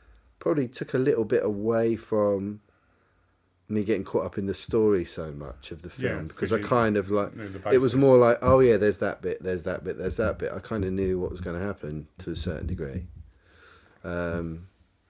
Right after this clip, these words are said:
Speaker 1: so it was interesting for me. The interest was in the, uh, the, the, where they changed it from the book. Um, but I think, come,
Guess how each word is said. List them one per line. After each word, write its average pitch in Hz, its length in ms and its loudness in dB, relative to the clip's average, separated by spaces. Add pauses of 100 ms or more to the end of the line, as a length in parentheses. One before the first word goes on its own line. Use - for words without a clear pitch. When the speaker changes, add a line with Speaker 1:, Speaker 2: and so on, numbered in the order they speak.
Speaker 1:
so - 140 2
it 110 60 6
was 113 100 -2
interesting 120 460 -2
for 104 100 -4
me. 113 220 2
The 92 160 -2
interest 87 340 -8
was 87 140 -10
in 90 240 -4
the, 87 340 -6 (720)
uh, 82 220 -6
the, - 180 -14
the, 76 160 -14
where 92 400 -4
they 87 140 -4
changed 120 480 -2
it - 180 -10 (320)
from 76 240 -12
the 69 60 -14
book. - 360 -14 (760)
Um, 85 580 -8 (240)
but 110 160 4
I 107 40 0
think, 131 480 0
come, 123 300 -2